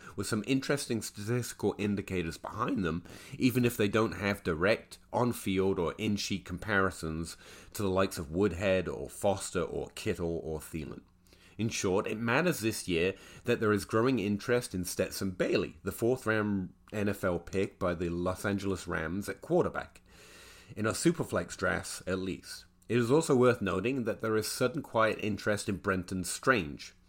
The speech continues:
which is also an awesome name, the Jacksonville second round tight end pick. His yards after catch numbers and the efficiency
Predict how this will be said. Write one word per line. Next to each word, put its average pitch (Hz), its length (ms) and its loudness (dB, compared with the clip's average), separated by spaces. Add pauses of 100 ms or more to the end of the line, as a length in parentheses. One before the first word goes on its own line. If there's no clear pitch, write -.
(120)
which 87 180 -8
is 85 200 -8
also 87 380 -4
an 95 160 -4
awesome 85 480 -6
name, 113 340 2 (440)
the 104 100 0
Jacksonville 127 640 2
second 131 380 0
round 95 260 0
tight - 260 -2
end 69 220 -8
pick. - 380 -12
His 113 180 -4
yards 143 260 4
after 156 260 0
catch - 360 -6
numbers 110 340 0
and 98 120 0
the 90 60 0
efficiency 101 580 -4